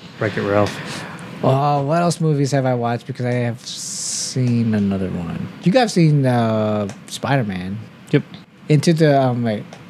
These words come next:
Speaker 2: Into the Spider-Verse was a great movie.
Speaker 1: Yes,
Speaker 2: It's on
Speaker 1: it is.
Speaker 2: Netflix now.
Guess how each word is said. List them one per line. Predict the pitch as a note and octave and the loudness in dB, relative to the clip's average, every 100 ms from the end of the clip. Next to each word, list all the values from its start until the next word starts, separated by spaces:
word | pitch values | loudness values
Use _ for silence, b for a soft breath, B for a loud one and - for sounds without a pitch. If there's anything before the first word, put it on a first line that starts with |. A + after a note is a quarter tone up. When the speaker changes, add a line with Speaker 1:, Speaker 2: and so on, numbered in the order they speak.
| - | -8
Speaker 2:
Into | B2 A2+ A#2+ | -6 -2 0
the | A2 | 0
Spider-Verse | G#2 - B2 A#2 G2 G2+ - - - - - | -2 0 0 2 0 0 -2 -8 -10 -14 -4
was | B2+ A#2+ | 2 2
a | A2 | 2
great | A2 G#2 G2+ | 2 2 2
movie. | G#2 G#2 A#2 C3 - | 2 2 0 0 -4
Speaker 1:
Yes, | A#2 | 0
Speaker 2:
It's | C3 | 2
on | B2+ A#2+ | 4 4
Speaker 1:
it | C3+ | 2
is. | C3+ - | 0 -6
Speaker 2:
Netflix | A2+ - | -6 -6
now. | A2 G2+ A#2+ | -8 -6 -6